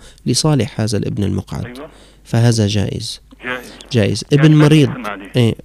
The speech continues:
Speaker 1: لا، ما في اسم، بالعكس، أنت مشكور وجزاك الله خيرًا. إن شاء الله الله يرفع أجرك ويرفع الألم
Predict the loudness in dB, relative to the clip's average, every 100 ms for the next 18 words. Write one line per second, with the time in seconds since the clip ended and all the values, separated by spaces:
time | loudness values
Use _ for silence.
0 | _ -16 -4 0 2 2 0 -2 -2 -2
1 | -2 -2 -2 -4 -6 -2 0 0 -2 -2
2 | -2 -2 -4 -4 -4 -4 -4 -2 -2 -2
3 | 0 0 -2 -8 -18 -6 -2 0 2 2
4 | 0 0 -4 -4 -2 0 0 -2 -4 -4
5 | -2 -2 -2 -4 -4 -2 0 2 0